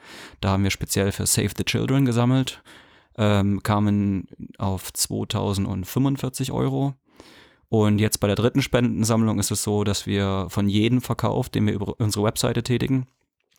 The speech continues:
als auch, ähm, teils natürlich Spendensammlungen, die wir über Messen veranstalten. Und, äh, jetzt jeden Montag, äh, um, heute musste ich's leider verschieben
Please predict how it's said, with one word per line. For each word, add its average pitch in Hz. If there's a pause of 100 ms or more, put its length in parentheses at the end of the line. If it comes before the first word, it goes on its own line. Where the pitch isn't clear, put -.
(240)
als 110
auch, 110
ähm, 104
teils 104
natürlich 104
Spendensammlungen, 110
die 101
wir 101
über 104
Messen 113
veranstalten. 104 (720)
Und, 110
äh, 101
jetzt 107
jeden 110
Montag, 131
äh, 104
um, 104 (380)
heute 104 (220)
musste 113
ich's 104
leider 110
verschieben 135